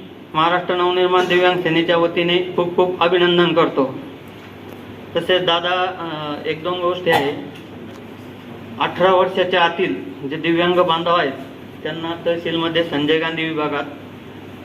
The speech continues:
दीड हजार रुपये महिना मिळतो, ते सध्याचे तहसीलदार यांनी बंद केलेलं आहे. तर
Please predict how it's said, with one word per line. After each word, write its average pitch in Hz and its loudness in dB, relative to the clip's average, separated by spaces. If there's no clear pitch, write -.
दीड 160 0
हजार 143 4
रुपये 160 0
महिना 160 -2
मिळतो, 147 0
ते 151 0
सध्याचे 143 2
तहसीलदार 147 2
यांनी 147 0
बंद 156 2
केलेलं 147 2
आहे. 131 0
तर 151 6